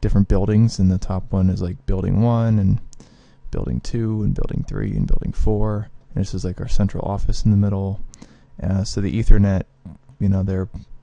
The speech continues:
that's still valid, you know, in that kind of idea or something like that. So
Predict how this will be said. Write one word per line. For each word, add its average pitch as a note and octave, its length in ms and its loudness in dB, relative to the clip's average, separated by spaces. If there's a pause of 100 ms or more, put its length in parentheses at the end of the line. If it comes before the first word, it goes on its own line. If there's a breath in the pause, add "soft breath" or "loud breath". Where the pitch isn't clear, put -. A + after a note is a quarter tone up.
(240)
that's - 200 -6
still G2+ 220 -2
valid, F#2 440 -4
you F2 60 -6
know, F2+ 400 -4
in F#2 80 -2
that F#2+ 180 -2
kind F#2+ 140 -2
of F#2+ 240 -4
idea G2+ 500 -4
or G#2 80 -2
something G2 300 0
like F#2 160 -2
that. - 260 -6
So G2 300 0